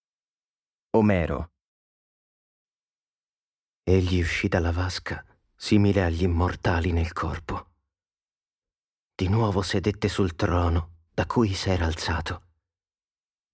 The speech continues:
di fronte a sua moglie, e le disse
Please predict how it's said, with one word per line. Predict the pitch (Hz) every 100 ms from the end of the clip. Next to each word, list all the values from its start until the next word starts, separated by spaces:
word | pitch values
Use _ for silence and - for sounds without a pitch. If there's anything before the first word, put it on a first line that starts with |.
| _
di | - 90
fronte | 104 104 101 101
a |
sua | 87 - 101
moglie, | 107 120 85 80 - _ _ _ _ _ _
e | - 95
le | 92
disse | 101 104 - 87 82